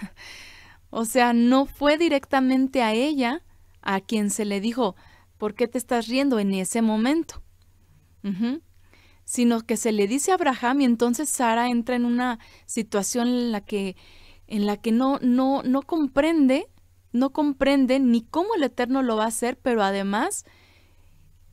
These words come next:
se topa con esta omnisciencia y omnipotencia del Creador. Ujú.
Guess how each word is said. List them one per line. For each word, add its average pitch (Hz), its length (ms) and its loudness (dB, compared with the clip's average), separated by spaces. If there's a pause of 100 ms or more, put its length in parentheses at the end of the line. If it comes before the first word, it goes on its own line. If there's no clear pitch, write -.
(120)
se 240 220 -2
topa 285 480 0 (540)
con 240 200 2
esta 302 500 -2 (580)
omnisciencia 254 960 2
y 269 120 0
omnipotencia 226 840 -2
del 202 180 -6
Creador. 170 400 -8 (800)
Ujú. 220 400 -6